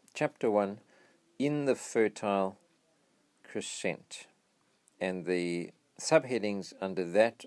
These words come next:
are four thousand years ago, Continents Asleep, The Great Cradle of Our Civilization,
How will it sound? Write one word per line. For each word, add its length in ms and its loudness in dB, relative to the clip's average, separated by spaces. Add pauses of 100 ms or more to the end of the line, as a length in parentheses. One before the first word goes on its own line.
are 280 -2
four 280 -4
thousand 420 0
years 220 -2
ago, 340 0 (960)
Continents 580 -2
Asleep, 520 -6 (1080)
The 60 -14
Great 480 4
Cradle 440 4
of 100 2
Our 140 4
Civilization, 1000 0